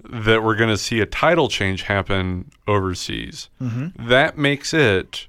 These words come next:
Speaker 1: a legitimate world title.
Speaker 2: Yes.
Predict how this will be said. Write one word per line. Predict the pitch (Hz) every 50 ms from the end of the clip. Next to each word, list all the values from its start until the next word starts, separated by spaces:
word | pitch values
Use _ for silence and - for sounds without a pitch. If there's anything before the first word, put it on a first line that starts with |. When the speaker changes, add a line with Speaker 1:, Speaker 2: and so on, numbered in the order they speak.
| _ _
Speaker 1:
a | - 113
legitimate | 107 107 110 107 104 98 98 113 127 135 120 101 95 90 87 - - _ _ _ _ _ -
world | 113 107 101 101 95 90
title. | - 95 92 90 - - - - _ _ -
Speaker 2:
Yes. | 123 120 147 180 143 - - - -